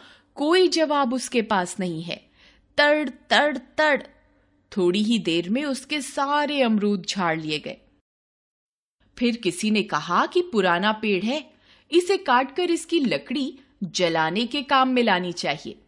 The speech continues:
एक आदमी के पास कुल्हाड़ी थी। बस उसी समय पेड़ की जड़ पर कुल्हाड़ी चलने लगी। थोड़ी देर में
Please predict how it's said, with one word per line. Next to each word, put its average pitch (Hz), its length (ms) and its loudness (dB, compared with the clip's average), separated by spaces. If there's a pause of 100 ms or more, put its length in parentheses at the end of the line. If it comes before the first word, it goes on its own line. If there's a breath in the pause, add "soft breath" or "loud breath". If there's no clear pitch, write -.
(600)
एक 180 240 0
आदमी 160 340 -4
के 170 160 -6
पास 156 340 -8
कुल्हाड़ी 165 500 -6
थी। 277 380 -12 (260)
बस 180 440 -6 (580 soft breath)
उसी 220 320 4
समय 196 520 -2
पेड़ 226 420 0
की 240 220 -4
जड़ 156 320 -2
पर 214 340 0
कुल्हाड़ी 190 580 0
चलने 160 360 -4
लगी। 151 300 -8 (1200)
थोड़ी 311 300 4
देर 214 340 2
में 190 360 0